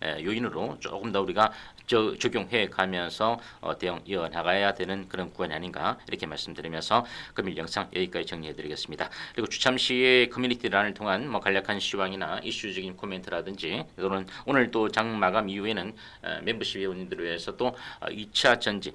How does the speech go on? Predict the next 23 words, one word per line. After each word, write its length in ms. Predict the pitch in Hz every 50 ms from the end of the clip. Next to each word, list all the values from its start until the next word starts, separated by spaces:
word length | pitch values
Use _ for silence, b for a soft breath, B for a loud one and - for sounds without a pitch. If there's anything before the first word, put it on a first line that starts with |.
| - -
배터리와 420 | 117 113 - - 104 101 95 92
관련된, 560 | 92 92 90 90 90 90 80 78 80 - - B B B B
어, 40 | 85
핫한 380 | 87 - 101 101 - 113 101 -
이슈 280 | 127 120 - - 110
테마 300 | - - 113 101 104 98
중에서 340 | 90 95 92 87 - - 127
관심 300 | - - 95 92 - 117
있는 160 | 113 110 101
종목들에 420 | - 101 98 95 95 95 92 90 82
대해서도 400 | 85 87 - - 98 - 98 87
언급을 320 | - - 95 92 90 -
드릴 160 | - 90 87
테니까 520 | - - 107 104 - - 80 98 131 - -
여러분들 240 | - 110 123 135 147
뭐 180 | 135 135 131
부담 240 | - 131 120 143 139
없는, 360 | 127 120 113 101 101 131 139 - - - -
에, 180 | 98 90 82 82
구간에서, 540 | - 87 90 87 85 82 - 110 110 - B B B B
어, 80 | - 87
참여하실 580 | - - 123 120 123 117 107 98 - - - -
분들은, 440 | 90 87 85 82 90 107 127 123